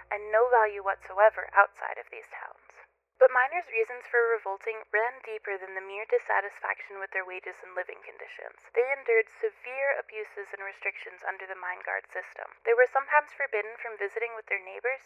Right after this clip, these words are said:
to prevent any union activity. If they tried to unionize, they were immediately fired and evicted under the system of yellow dog contracts. They were often subjected to evictions, beatings, and even murders for speaking out against the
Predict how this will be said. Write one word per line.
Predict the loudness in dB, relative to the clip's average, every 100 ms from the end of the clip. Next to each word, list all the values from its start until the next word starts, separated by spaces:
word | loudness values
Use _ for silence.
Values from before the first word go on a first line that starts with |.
| -12
to |
prevent | -8 -4 -4 -4
any | -10 -12 -14
union | -16 -14
activity. | -16 -12 -10 -10 -12 -18 -2
If | 0 4
they | 2
tried | 4 2 2 -8
to | -16
unionize, | -16 -16 -12 -6 -6 -4
they | -2
were | 0
immediately | -2 -6 -6 -6 -8 -4
fired | 2 2 2 -2
and | -6 -6
evicted | -8 -8 -6 -6
under | -6 -4 -6
the | -6
system | -8 -8 -8 -10
of | -6
yellow | 2 2 2
dog | -2 -4 -2
contracts. | 0 0 -2 -14 -18 -20 -20 _ _
They | 0
were | 4 4 4
often | -4 -14
subjected | -8 2 2 2 -12 -2
to | 0
evictions, | 0 -4 -8 -10 -12 _
beatings, | -14 -10 -8 -10 -10
and | -10
even | -4 -4 -2
murders | -4 -2 -2 -4 -8
for | -10 -10
speaking | -12 -16 -10 -6
out | -4
against | -4 -8 -10
the | -16